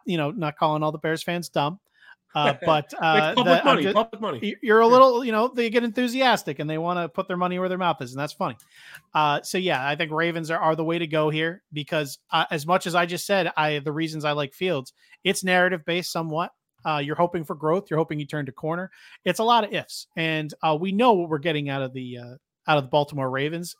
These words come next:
Speaker 1: And I mean, this game is in Chicago. It's, it's a tough one. So like I said,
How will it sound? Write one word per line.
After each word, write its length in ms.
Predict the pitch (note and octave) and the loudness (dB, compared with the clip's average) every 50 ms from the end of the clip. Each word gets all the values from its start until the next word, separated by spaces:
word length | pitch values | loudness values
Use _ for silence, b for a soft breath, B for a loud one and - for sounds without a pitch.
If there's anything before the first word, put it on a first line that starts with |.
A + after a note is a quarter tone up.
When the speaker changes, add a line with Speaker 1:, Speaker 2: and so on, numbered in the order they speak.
| - | -6
Speaker 1:
And 340 | D#3 D#3+ D3+ D3 C#3+ C#3 - B B B B B B B B B B B B B B B B B B B B B - - - | -4 -4 -2 -4 -4 -6 -10 B B B B B B B B B B B B B B B B B B B B B -16 -10 -6
I 20 | F3+ | -4
mean, 120 | D#3+ D3+ | -2 -2
this 140 | D3 C#3+ - | -2 -4 -4
game 200 | - D#3+ D#3 D#3+ | -4 -4 -2 -2
is 140 | E3 D#3 F3 | -2 -2 -4
in 40 | |
Chicago. 580 | D#3+ - - - A3 A#3+ A#3+ A#3 A#3+ A#3+ A#3+ A#3 | -4 -4 0 2 4 4 6 6 6 4 4 4
It's, 180 | G#3+ - - E4+ | 2 0 -4 -6
it's 160 | C#4 - A#3 | -6 -6 -6
a 20 | |
tough 300 | G3+ - - B3 - - | 2 6 6 6 6 6
one. 160 | E3 D3 C#3+ | 2 -2 -2
So 100 | - - | -2 0
like 220 | E3 F3+ G3+ G3+ G#3 | 2 2 2 4 4
I 100 | F#3+ E3+ | 2 0
said, 360 | - - D#3+ C3 A#2+ A#2 | 0 0 -2 -2 -4 -6